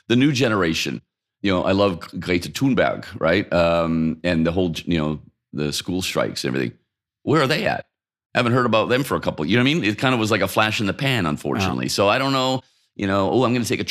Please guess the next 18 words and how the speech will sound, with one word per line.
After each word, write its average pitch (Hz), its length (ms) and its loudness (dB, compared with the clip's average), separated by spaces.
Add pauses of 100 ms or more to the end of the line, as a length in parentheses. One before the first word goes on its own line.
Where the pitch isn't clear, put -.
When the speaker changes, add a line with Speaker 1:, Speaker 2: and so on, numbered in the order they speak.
Speaker 1:
train 120 220 0
holiday 82 380 -2
this 78 260 -8
year 71 240 -4
instead 85 280 -2
of," 87 240 -2
you 85 100 0
know, 85 100 2
great, 120 500 0
do 117 140 0
that, 92 320 2
you 92 80 2
know, 85 80 2
whatever. 82 400 2 (300)
Yeah. 92 260 2 (880)
Complacency. 117 720 0 (520)
We 107 160 2
have, 101 340 2